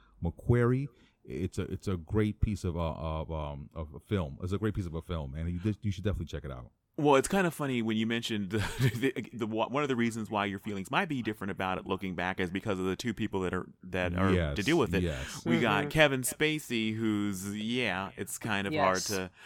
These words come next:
Speaker 2: uh, separate the man from the art, but also Bryan Singer, who's
Speaker 1: Yes.
Speaker 2: had more than a few accusations thrown his way.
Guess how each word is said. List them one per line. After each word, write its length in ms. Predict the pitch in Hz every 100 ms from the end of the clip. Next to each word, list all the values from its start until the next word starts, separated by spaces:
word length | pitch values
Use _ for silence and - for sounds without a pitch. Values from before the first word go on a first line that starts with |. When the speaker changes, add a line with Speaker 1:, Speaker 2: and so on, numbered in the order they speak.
| - - -
Speaker 2:
uh, 180 | 107 101
separate 460 | 98 110 107 98 -
the 60 |
man 240 | 101 92 92
from 160 | 101
the 120 | 98
art, 160 | 95 92
but 80 | 123
also 300 | 190 262 165
Bryan 380 | 131 196 196 165
Singer, 560 | - 247 240 110 80 -
who's 260 | 90 90
Speaker 1:
Yes. 400 | 95 127 123 113 110
Speaker 2:
had 100 | -
more 360 | 117 147 196
than 100 | 220
a 80 | 208
few 260 | 202 202 190
accusations 800 | 185 180 160 165 170 147 143 135
thrown 300 | 147 143 123
his 260 | 147 160
way. 420 | 98 92 82 78